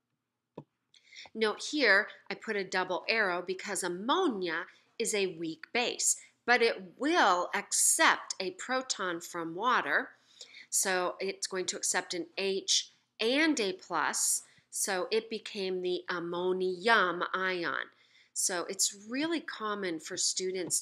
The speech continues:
to mix these up. So ammonia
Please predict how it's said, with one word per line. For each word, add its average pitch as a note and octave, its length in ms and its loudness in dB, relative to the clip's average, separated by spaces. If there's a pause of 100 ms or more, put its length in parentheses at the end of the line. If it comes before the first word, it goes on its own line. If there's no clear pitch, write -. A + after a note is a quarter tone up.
(120)
to F3+ 100 -6
mix E3+ 400 -4
these F3 320 -6
up. B2+ 200 -2 (580)
So F3+ 320 0
ammonia G#3+ 1200 4